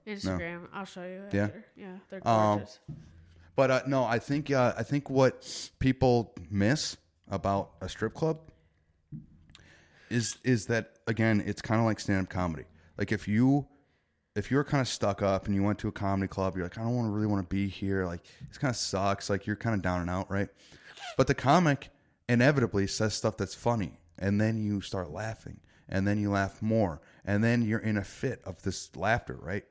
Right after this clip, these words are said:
Speaker 2: Right.
Speaker 1: Where originally you were down and out, you wanted to leave.
Speaker 2: Right.
Speaker 1: But that guy kept you there.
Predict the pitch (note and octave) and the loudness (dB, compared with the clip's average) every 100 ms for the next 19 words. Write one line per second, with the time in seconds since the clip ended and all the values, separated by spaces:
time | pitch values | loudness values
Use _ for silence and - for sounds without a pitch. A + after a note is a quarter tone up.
0 | - A3 F3 C3 - _ _ _ _ _ | -20 -16 -14 -14 -20 _ _ _ _ _
1 | A2+ A#2 G#2+ D3 D3 A#2+ G#2 G2+ C3 G2+ | 4 6 8 6 6 2 2 2 2 0
2 | D#2+ G2 F#2+ F2 G#2+ F2 G2+ B2+ D#2 D2+ | -2 -2 -2 0 -2 -2 -2 -2 -4 -8
3 | F#2+ - - _ - - - F#3+ - F2+ | -10 -10 -20 _ -20 -20 -16 -14 -6 -6
4 | - - G2+ F2 E2 - - D#2+ E2+ D#2+ | -6 -6 -4 -4 -8 -8 -10 -8 -10 -10